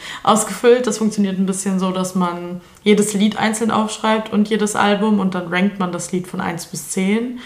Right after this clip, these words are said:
Und das ergibt dann am Ende halt so einen Schnitt, wie du das Album einordnest. Was halt manchmal ein bisschen schwierig ist, weil du, während du ein Album rankst, nicht angucken darfst, was du mit dem anderen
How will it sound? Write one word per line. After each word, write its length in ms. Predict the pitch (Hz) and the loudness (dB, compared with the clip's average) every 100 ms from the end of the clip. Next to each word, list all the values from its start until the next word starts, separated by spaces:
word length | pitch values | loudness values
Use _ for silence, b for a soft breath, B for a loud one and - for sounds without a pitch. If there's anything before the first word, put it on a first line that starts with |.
| B B - | B B -4
Und 80 | 185 | -2
das 100 | 190 | 0
ergibt 280 | 185 190 | 0 0
dann 120 | 190 180 | 0 0
am 120 | 180 | 2
Ende 240 | 185 180 | 2 2
halt 160 | 175 165 | 0 -4
so 80 | 175 | -6
einen 100 | 175 | -6
Schnitt, 400 | - 185 185 - | -4 -2 -4 -6
wie 200 | 180 165 | -4 -4
du 100 | 170 | -2
das 220 | 170 165 | -2 -2
Album 500 | - 175 170 165 180 | -2 -2 -2 -4 -6
einordnest. 960 | 170 165 165 165 165 190 185 202 214 B B B - | -4 -4 -4 -4 -4 -2 0 0 -2 B B B -2
Was 160 | 190 | 2
halt 120 | 208 | 4
manchmal 300 | 202 214 240 | 4 2 2
ein 60 | 214 | 2
bisschen 240 | 190 190 | 2 -4
schwierig 380 | - 202 185 180 | -2 0 0 -2
ist, 260 | - 202 - | -2 -2 -2
weil 100 | 180 | -2
du, 380 | 185 180 180 180 B B - | 0 0 -2 -6 B B -2
während 300 | 196 196 196 | 2 4 4
du 60 | - | 2
ein 240 | 185 196 | 2 2
Album 340 | 185 185 185 | 2 2 2
rankst, 300 | 185 185 - | 2 0 0
nicht 180 | 196 185 | -4 -2
angucken 380 | 185 185 180 170 | -4 -4 -6 -4
darfst, 240 | 170 170 180 | -4 -4 -6
was 120 | 180 | -4
du 80 | 185 | -2
mit 180 | 170 | -2
dem 120 | 170 170 | -2 0
anderen 640 | 180 175 175 170 175 | 0 0 -2 -6 -6